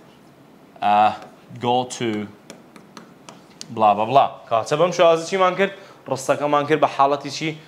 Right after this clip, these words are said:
بە حاڵەتی کەندیشناڵی دووەم. ئاها، ئەمە بۆ کەندیشناڵ یەک و کەندیشناڵی دووەم. ئەی ئەگەر بکەین بە کەندیشناڵی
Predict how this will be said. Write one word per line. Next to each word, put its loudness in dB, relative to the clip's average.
بە -12
حاڵەتی 2
کەندیشناڵی 2
دووەم. 2
ئاها، 4
ئەمە 4
بۆ 4
کەندیشناڵ 2
یەک -6
و -8
کەندیشناڵی 0
دووەم. -8
ئەی 6
ئەگەر 0
بکەین -6
بە -4
کەندیشناڵی -2